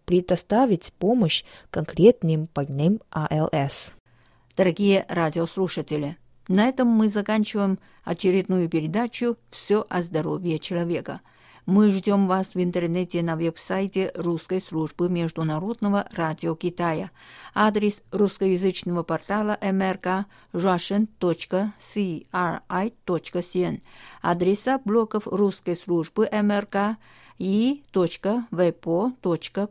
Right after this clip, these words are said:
Speaker 2: ком слэш си ар ай рус, а также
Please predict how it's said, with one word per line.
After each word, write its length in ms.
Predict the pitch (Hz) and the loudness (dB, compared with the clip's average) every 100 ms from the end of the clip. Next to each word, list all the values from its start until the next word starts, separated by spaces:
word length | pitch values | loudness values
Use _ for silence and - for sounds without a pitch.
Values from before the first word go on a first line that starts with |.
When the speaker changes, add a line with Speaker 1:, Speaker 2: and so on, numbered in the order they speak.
| _ | _
Speaker 2:
ком 460 | 170 170 185 262 - | -2 0 0 -2 -6
слэш 580 | - - 165 175 262 - - - | -16 -6 -2 -2 -4 -10 -20 -20
си 460 | - - 214 170 - | -16 -4 -2 -2 -4
ар 300 | - 170 - | -2 -2 -2
ай 280 | - 196 262 - | -4 -2 -2 -8
рус, 420 | - 151 - - - _ - - | -8 -6 -8 -12 -20 _ -20 -10
а 120 | - | -6
также 540 | 170 170 - 185 226 | -2 -2 -2 -2 0